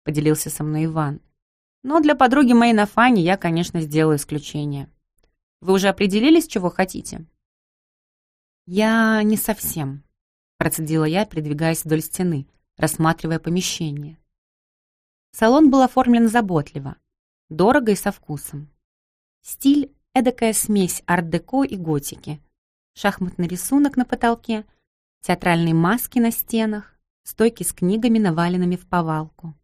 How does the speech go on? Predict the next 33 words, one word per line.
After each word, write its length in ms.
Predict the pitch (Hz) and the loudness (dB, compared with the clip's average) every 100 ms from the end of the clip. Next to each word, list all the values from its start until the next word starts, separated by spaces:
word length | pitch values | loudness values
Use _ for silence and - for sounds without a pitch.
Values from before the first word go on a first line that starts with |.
| _ _ _ _ _ _ _ | _ _ _ _ _ _ _
Больше 320 | 170 220 - | -2 0 0
всего 300 | 262 - 233 | -2 -2 0
меня 260 | 302 254 220 | 4 4 4
поразила 480 | 202 202 190 233 226 | 0 -2 0 -2 -2
кукла, 540 | - 208 - 151 151 _ _ _ | -4 -6 -4 -8 -8 _ _ _
худющий 500 | _ 208 196 202 - | _ -6 -4 -4 -4
старик, 400 | 180 - 214 254 | -4 -2 0 -2
сделанный 460 | 190 208 214 208 208 | -2 2 4 4 0
в 80 | - | -4
полный 340 | 196 202 220 | -4 0 0
рост, 400 | 226 160 - - | 0 -2 -6 -8
во 140 | 165 | -6
фраке 400 | 165 180 196 196 | -2 0 0 -2
и 20 | 180 | -6
цилиндре. 720 | - 202 202 165 156 156 165 _ _ _ _ _ _ _ _ - | -4 -2 -2 -2 -4 -10 -12 _ _ _ _ _ _ _ _ -2
Он 140 | 185 | -2
сидел 320 | - 180 196 | -2 -2 0
на 100 | 185 | 2
одном 260 | 180 180 185 | 2 0 -2
из 100 | 180 | -2
подоконников, 760 | 185 185 185 254 233 - - | -4 -4 0 2 2 -2 -10
расположенных 600 | 165 - 175 220 233 233 | -12 -4 0 0 0 -2
довольно 400 | 190 196 214 214 | -2 -2 0 0
низко, 520 | 226 220 180 - - 151 _ _ _ _ | 2 2 0 -6 -16 -18 _ _ _ _
так 140 | 180 | -6
что 140 | - 180 | -4 -6
сидеть 360 | 202 185 233 | -4 0 0
на 80 | 220 | 0
них 180 | 185 175 | -2 0
было 220 | 175 175 | 0 2
удобно 400 | 175 185 190 202 | 2 2 2 0
и 180 | - 196 | 0 -2
уютно. 600 | 196 190 156 - 147 | -2 -4 -6 -8 -10